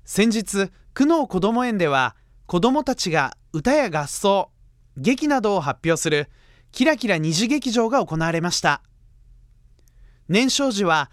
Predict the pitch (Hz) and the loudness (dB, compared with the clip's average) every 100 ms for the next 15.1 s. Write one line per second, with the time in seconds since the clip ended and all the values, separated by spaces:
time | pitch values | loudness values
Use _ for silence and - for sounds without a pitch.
0 | _ _ - 180 247 262 233 254 254 214 | _ _ -2 0 2 0 0 0 0 0
1 | 165 131 135 208 254 247 240 208 - - | -2 -2 0 2 2 0 -2 -4 -8 -20
2 | - 160 165 156 233 269 220 170 196 196 | -6 -2 0 0 0 2 0 0 0 -2
3 | 175 - 151 147 113 135 - 233 240 214 | -2 0 -2 -2 -6 -6 2 2 2 -4
4 | 156 - - _ _ _ _ - - - | -4 -10 -20 _ _ _ _ -20 -20 -20
5 | _ - - 180 247 - 262 208 185 160 | _ -20 -2 0 2 0 -2 0 2 0
6 | 139 _ _ 175 160 254 285 277 262 277 | -2 _ _ -2 0 2 0 0 -2 0
7 | 247 196 160 160 139 _ _ - 185 285 | 0 -2 0 -2 -2 _ _ -2 0 2
8 | - 311 294 302 285 247 165 127 101 113 | 0 -2 0 0 2 0 0 -2 -4 -2
9 | 147 233 - _ _ _ _ _ - - | 0 0 -4 _ _ _ _ _ -20 -20
10 | _ - - 165 214 233 254 220 190 160 | _ -20 -10 0 2 2 0 0 2 2
11 | 143 _ _ - 160 151 240 294 285 254 | 0 _ _ -4 0 2 2 2 2 2
12 | 170 180 277 277 269 254 226 226 294 208 | 2 2 0 0 0 0 2 2 2 0
13 | 143 131 208 240 226 - 156 - 123 139 | -2 -2 0 0 0 0 -2 -2 -8 -6
14 | - 269 277 220 233 233 156 156 156 160 | 2 2 2 0 2 2 0 -4 -2 0
15 | 139 | -2